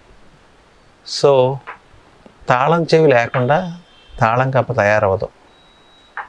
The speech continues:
అంటే తాళం కప్ప అనే ప్రాబ్లంకి దాని సొల్యూషన్ తాళం చెవి. తాళం చెవి చేయకుండా తాళం కప్ప ఉండదు కదా. అలాగే సొల్యూషన్ లేకుండా ప్రాబ్లం అంటూ ఏది ఉండదు. ప్రతి ప్రాబ్లంకి కూడా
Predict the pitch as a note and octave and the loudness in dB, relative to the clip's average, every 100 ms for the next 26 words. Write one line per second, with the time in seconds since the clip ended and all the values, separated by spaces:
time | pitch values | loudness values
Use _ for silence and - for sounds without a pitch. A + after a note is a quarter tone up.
0 | _ - - _ _ - A2 G2+ D3 A2 | _ -20 -20 _ _ -6 -4 2 2 4
1 | A#2 D3 _ _ _ _ - _ _ - | 2 -4 _ _ _ _ -20 _ _ -20
2 | _ _ _ - - G2 G#2+ B2 C#3+ C3+ | _ _ _ -14 -2 0 2 2 0 2
3 | C3 B2+ B2 G#2+ G#2 A#2 A#2 B2 G#2 G2+ | 0 0 0 0 2 2 0 0 0 0
4 | C#3+ - - A2 G2+ G#2+ A2 B2+ D#3 C#3 | -4 -12 -4 -4 0 2 2 2 0 0
5 | F#2+ F#2+ A#2 A2+ G#2 G2 - _ _ _ | 0 0 0 -2 0 0 -2 _ _ _
6 | - _ _ _ _ - A#2+ G2+ C3+ D#3 | -20 _ _ _ _ -4 -2 0 2 2
7 | D3 C#3+ C3+ C#3 C#3 C#3 C3 A#2 B2+ C#3 | 4 2 2 2 2 2 0 0 0 0
8 | C#3 A#2+ A#2+ A#2+ A2+ C3+ C3 A2 A#2 C#3 | 0 0 2 2 0 -2 0 2 4 4
9 | A2+ B2 C#3+ - - - C3 B2 D#3 D3 | 4 0 -4 -18 -20 -4 2 4 4 4
10 | E3+ D3 D3 D3+ D#3 C3 A#2 C3+ C3+ C3+ | 2 2 2 2 0 0 2 2 2 0
11 | C3 G#2+ A2+ G2+ F#2 - - _ _ _ | 0 2 2 0 -2 -4 -10 _ _ _
12 | _ - - B2 G#2+ A#2 A2 A2 G#2 A2 | _ -6 -4 -2 -2 0 0 0 -2 -2
13 | G2+ G2+ D#3+ | -2 2 0